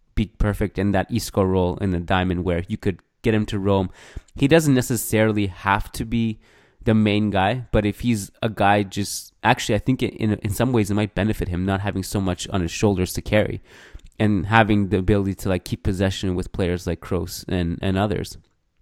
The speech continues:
It may actually benefit him even more. And if he's roaming kinda like the way Isco does, I think that's a good role for him 'cause he's not,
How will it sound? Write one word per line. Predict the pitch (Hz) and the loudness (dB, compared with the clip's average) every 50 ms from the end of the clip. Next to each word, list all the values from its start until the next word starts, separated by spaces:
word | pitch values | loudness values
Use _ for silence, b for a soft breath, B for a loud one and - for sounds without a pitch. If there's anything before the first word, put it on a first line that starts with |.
| _ _ _ _ _ _ _ - - | _ _ _ _ _ _ _ -12 -4
It | - 123 117 | 0 2 4
may | 117 120 | 4 4
actually | 107 98 98 - - | 4 0 0 -2 -4
benefit | 101 - 98 95 90 - 90 90 | -2 0 0 -2 -2 -2 -2 -2
him | 92 92 | 0 -2
even | 85 85 87 87 | -2 -2 -2 2
more. | 95 117 113 87 - B B B B B B B B | 4 4 4 2 0 B B B B B B B B
And | 117 117 | -2 -2
if | 113 - | 0 2
he's | 135 120 107 101 | 0 0 0 2
roaming | 113 120 123 127 123 120 110 | 4 4 6 6 4 2 2
kinda | - - 110 107 | 0 -2 -2 -2
like | 107 98 95 - | -2 -2 -2 -4
the | 107 95 | -4 -2
way | 98 92 | -2 -2
Isco | 92 92 - - - 95 | -4 -6 -8 -8 -8 -8
does, | 90 85 98 92 87 87 87 - | -6 -2 -2 -2 -2 -4 -4 -4
I | 104 | -4
think | 104 110 110 | -2 -2 -2
that's | 101 98 - - | -4 -4 -6 -10
a | |
good | 95 90 110 104 95 | -6 -2 -2 -2 0
role | 92 92 92 | 0 -2 -2
for | 92 - 113 110 | -2 -4 -6 -4
him | 107 110 110 | -2 -2 -2
'cause | - - 107 | -2 -4 -4
he's | 104 107 92 98 | -4 -4 -2 0
not, | 113 110 110 104 - | 0 0 0 0 -2